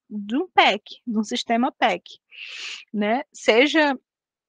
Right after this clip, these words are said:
eh, na própria unidade básica de saúde ou numa região de saúde. E aí, a partir desse pec, eh, esse dado passa a compor, né,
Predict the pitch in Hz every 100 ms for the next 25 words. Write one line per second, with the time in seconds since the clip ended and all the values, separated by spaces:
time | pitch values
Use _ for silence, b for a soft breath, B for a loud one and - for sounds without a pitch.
0 | _ 214 214 214 214 - 220 226 233 220
1 | 214 214 214 208 - 202 - 208 196 226
2 | 294 285 247 220 214 220 208 208 202 202
3 | 202 202 - 202 196 233 262 262 285 _
4 | _ _ _ _ _ _ _ _ - 277
5 | 294 330 - 320 - 330 466 440 - 330
6 | - _ 254 269 349 - - 208 _ B
7 | B B B _ - 220 220 226 208 208
8 | - 285 - 320 262 233 254 311 359 392
9 | _ _ - 262 427 - - 370 - 330
10 | 311 233 233 311 311 247 254 294